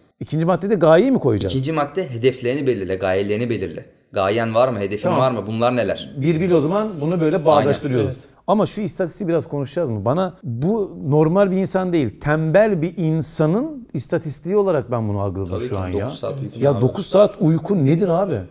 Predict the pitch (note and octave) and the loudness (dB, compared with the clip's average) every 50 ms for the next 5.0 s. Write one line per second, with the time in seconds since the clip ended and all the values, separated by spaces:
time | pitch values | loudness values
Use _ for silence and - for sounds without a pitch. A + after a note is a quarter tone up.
0 | - _ _ _ - - - G3+ G#3 G#3 D4 - - G#3 A3 G#3 - F#3 F#3 - | -16 _ _ _ -6 -4 -4 -2 -2 -4 -4 0 2 4 4 4 4 2 0 0
1 | E3 C#3 G#2 - - D3+ C#3+ C3 D3 - E3 F3 E3 - F3 C#3+ E3 D3+ D3 C3 | 0 -2 -4 -4 -6 -6 -6 -6 -6 -4 -4 -4 -2 -2 -4 -2 0 0 0 0
2 | A2+ G#2+ A#2+ E3 G#3 - - E3+ D#3+ E3 E3 D3+ E3 D#3+ - E3+ D#3 C3 C3 D#3 | 0 -2 -2 -4 -4 0 2 2 2 2 2 0 -2 0 0 -2 -2 -2 -2 -2
3 | D#3+ A#2+ - E3+ E3 E3 D3 C3+ C3+ D3 - D3+ C3+ - C#3+ C3 D#3 - - C#3+ | -4 -6 -6 -4 -4 -2 -4 -4 -6 -8 -8 -8 -8 -8 -8 -8 -8 -8 -8 -10
4 | - - E3 D3 C3 D3 D3 C3+ C3 C#3 C#3+ C3+ - - D#3 C#3+ C#3+ C#3+ D3 D3 | -8 -8 -8 -6 -4 -4 -4 -4 -4 -4 -4 -4 -4 -2 0 0 0 0 -2 -6